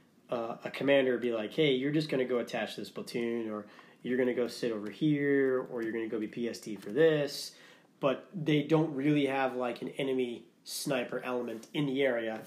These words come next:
that's actively collecting intelligence on them. Every J R T C, which is in Louisiana, which is, like, your wooded,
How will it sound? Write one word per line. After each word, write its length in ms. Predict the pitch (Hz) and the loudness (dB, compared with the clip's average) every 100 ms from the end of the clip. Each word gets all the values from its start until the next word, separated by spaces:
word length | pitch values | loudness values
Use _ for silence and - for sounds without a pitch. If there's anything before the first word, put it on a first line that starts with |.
| - - _ - | -16 -20 _ -4
that's 160 | 131 - | -4 0
actively 540 | 147 147 139 127 131 | -2 0 -2 0 -2
collecting 440 | 127 131 110 110 | -2 -4 -4 -6
intelligence 540 | 107 110 107 107 123 - | -8 -6 -6 -6 -10 -8
on 140 | 107 | -8
them. 100 | 101 | 0
Every 540 | 151 185 185 185 165 - - - - | 2 4 6 6 4 -2 -16 -18 -6
J 240 | 151 165 165 | 4 6 6
R 120 | 156 | 4
T 180 | 165 156 | 0 -2
C, 320 | - 143 139 | 0 0 2
which 440 | 135 131 - - - | 2 0 -10 -14 -8
is 160 | 123 | -6
in 140 | 123 123 | -4 -2
Louisiana, 540 | 131 123 123 113 110 | -2 -2 -2 -2 -2
which 280 | 110 - - - 123 | -4 -10 -14 -16 -8
is, 260 | 123 113 | -8 -6
like, 180 | 113 - | -8 -6
your 120 | 117 | -8
wooded, 460 | 113 135 127 120 | 0 2 4 2